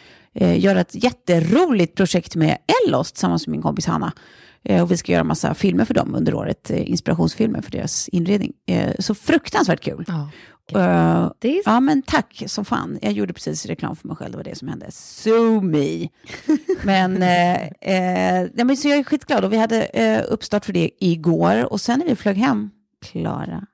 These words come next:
Speaker 2: Ja.
Speaker 1: vem är på flygplatsen?
Speaker 2: Ja, du skrev ju det här på Instagram.
Speaker 1: Eva Hamilton.
Speaker 2: Ja, jag vet.
Speaker 3: Mm.
Speaker 2: Härligt.
Speaker 1: Och inte nog med det. Jag funderade på om jag skulle smygta en bild och skicka till dig.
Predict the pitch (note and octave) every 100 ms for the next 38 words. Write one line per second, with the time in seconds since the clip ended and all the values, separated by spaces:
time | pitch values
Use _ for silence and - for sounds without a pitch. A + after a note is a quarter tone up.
0 | _ F#3 E3 F#3 - _ _ _ - D3
1 | E3+ A#3+ A#3 C4 A#3+ A3 D4+ - D4+ -
2 | - F#3 _ _ _ _ _ _ _ _
3 | - E3+ D#3+ F3 E3+ F#3 - F3+ D3+ D3
4 | D3+ C#3+ - _ - D#3 C#3+ C#3 - -
5 | _ _ - - - - _ _ C#3+ B2+
6 | B2+ _ _ G3+ C#3+ F#3 D#3+ D3 - _
7 | _ - - _ - F3 - - - -
8 | A3+ A3 - B3 G#3 G#3+ A3 - G3+ A#3+
9 | B3 C4 - E3+ D#3 - E3+ D#3+ D#3+ D3
10 | F3 E3 D#3 - E3 - - G3 - -
11 | - -